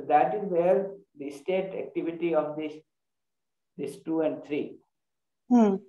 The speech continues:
Speaker 2: hmm.
Speaker 1: There is that assumption, that sanskar. So I have some assumption about myself,
Speaker 2: Hmm.
Speaker 1: about my participation.
Speaker 2: Hmm, hmm.
Speaker 1: I have some assumption about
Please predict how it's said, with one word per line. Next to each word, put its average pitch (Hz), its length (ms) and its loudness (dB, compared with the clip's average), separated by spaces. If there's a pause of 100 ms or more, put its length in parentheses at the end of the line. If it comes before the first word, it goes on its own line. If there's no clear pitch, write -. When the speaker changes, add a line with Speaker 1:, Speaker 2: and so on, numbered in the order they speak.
Speaker 2:
hmm. 226 260 2 (840)
Speaker 1:
There 156 380 2
is 190 260 0
that 156 240 -2 (160)
assumption, 131 500 -4
that 123 220 -4
sanskar. 127 440 -4 (2000)
So - 120 -8
I 143 60 2
have 180 240 2
some 202 220 2
assumption 180 560 0
about 156 560 2 (460)
myself, 123 640 -4 (640)
Speaker 2:
Hmm. 226 240 6 (480)
Speaker 1:
about 120 220 -6
my 117 160 -6
participation. - 1000 -12 (460)
Speaker 2:
Hmm, 226 260 4 (160)
hmm. 214 220 0 (400)
Speaker 1:
I - 120 0
have 170 240 0
some 185 220 0
assumption 156 540 -4
about 143 420 -2